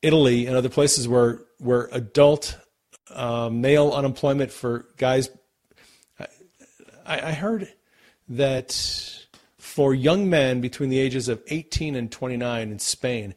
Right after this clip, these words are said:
the unemployment rate is around ninety percent. There just aren't any jobs in Spain. What's keeping those people from rioting?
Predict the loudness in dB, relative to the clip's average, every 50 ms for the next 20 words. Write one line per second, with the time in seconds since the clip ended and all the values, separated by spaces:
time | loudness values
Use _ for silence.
0 | _ _ _ _ _ _ 0 0 2 2 2 2 0 0 0 0 0 0 0 0
1 | 0 -2 -4 -4 -4 -4 -4 -6 -8 -10 -10 -4 -2 0 0 0 0 -2 -2 -4
2 | -4 -4 -6 -8 -10 -10 -10 -10 -12 -12 -14 -18 -20 -20 _ _ _ _ _ _
3 | -10 -6 -6 -4 -4 -4 -4 -4 -4 -4 -6 -6 -6 -4 -4 -4 -4 -6 -6 -10
4 | -12 -12 -12 -12 -14 -14 -16 -16 -20 _ _ _ _ _ _ _ _ -20 -20 -20
5 | -20 -20 -20 -20 -20 _ _ _ _ _ _ _ _ _ _ _ -2 -2 -2 0
6 | -2 -6 -12 -12 -6 -4 -2 -2 -2 -2 0 0 2 4 4 4 4 2 0 -2
7 | -2 -2 -2 -4 -4 -4 -4 -2 0 0 0 0 0 -2 -2 -2 -4 -8 -10 -14